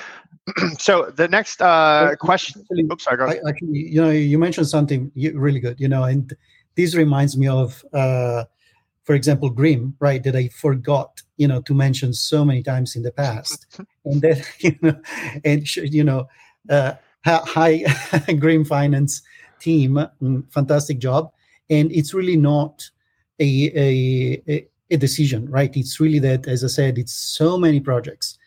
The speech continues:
Speaker 2: that, you know, some, sometimes, you know, some of them, they just slip through the cracks. So, yeah, just, you know, don't be shy, reach out to us directly. You know, as, as John said, we're always, uh, open on Telegram. You know, we, we answer,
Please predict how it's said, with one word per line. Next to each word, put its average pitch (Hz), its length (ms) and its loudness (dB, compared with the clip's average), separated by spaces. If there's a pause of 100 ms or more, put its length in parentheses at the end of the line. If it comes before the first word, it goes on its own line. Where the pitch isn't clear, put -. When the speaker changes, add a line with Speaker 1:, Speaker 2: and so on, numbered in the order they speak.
(260)
Speaker 2:
that, 139 180 2
you 147 60 6
know, 143 80 4
some, 151 400 0
sometimes, 143 580 2
you 147 80 2
know, 135 80 0
some 147 240 2
of 131 80 0
them, 131 220 0
they 123 100 -4
just 120 400 -6 (220)
slip 139 340 -2
through 127 200 -2
the 113 80 -6
cracks. - 440 -10
So, 120 500 -2 (320)
yeah, 117 140 -2 (380)
just, 147 180 0
you 160 80 6
know, 156 80 4
don't 170 220 0
be 175 80 2
shy, 139 240 2
reach 151 260 0
out 127 160 0
to 120 120 -6
us - 280 -6 (360)
directly. 135 340 2
You 139 200 0
know, 127 100 2
as, 123 180 -2
as 127 160 -2
John 131 240 0
said, 127 340 2
we're 127 220 0
always, 135 540 0 (500)
uh, 131 280 2
open 143 480 2
on 139 140 2
Telegram. 131 440 2
You 127 60 2
know, 127 120 2
we, 127 220 -2
we 135 180 0
answer, 127 440 0